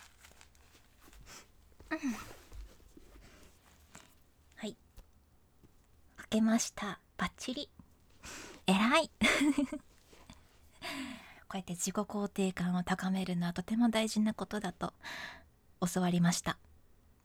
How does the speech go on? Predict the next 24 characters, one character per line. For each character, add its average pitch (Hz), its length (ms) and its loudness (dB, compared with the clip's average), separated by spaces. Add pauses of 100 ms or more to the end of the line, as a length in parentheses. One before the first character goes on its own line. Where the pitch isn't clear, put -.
(180)
こ - 140 -6
の 165 140 0 (380)
<laughs> 269 400 -6
休 190 160 0
養 170 160 2
期 - 140 -8
間 175 240 2
中 175 180 -4
に。 165 220 -4 (160)
は - 160 -10
い。 175 100 -16 (560)
私 - 240 -10
ち - 80 -6
ゃ 175 80 2
ん 175 60 0
と 180 80 0
賢 - 340 -2
く 202 100 0
な 185 120 4
り 190 100 4
ま 208 80 4
し - 100 -4
た 202 120 -6
よ。 226 180 -4